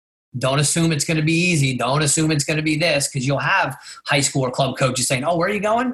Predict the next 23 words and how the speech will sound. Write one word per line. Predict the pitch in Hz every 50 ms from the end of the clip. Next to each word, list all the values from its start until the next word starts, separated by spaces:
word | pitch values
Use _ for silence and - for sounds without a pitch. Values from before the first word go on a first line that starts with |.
| -
Oh, | 170 156 139 120
there? | 127 147 180 226 269 262
Oh, | - 190
yeah, | 165
you're | - 202
gonna | 226 208 165
be | 131 120
great | 123 131 139 170 208 302 -
there." | - - - - - - _ _ _ _
But | - 185
they've | 208
never | 226 254 233 240
seen | 165 - - 143 127 123 110
team | 101 - - 120 107 107
play. | - - 113 113 120 143 180 - - - - - _
You've | 135 143 220 262 247 180
gotta | 196 185 190 180 160 143
prepare | 175 160 135 - 160 156 151 147
like | 135 131 135 135 123 -
you've | 135 131 120
never | 131 135 127 127 120
prepared | - - 139 - - 131 120 117 113 -
before. | - - - 165 143 117 - -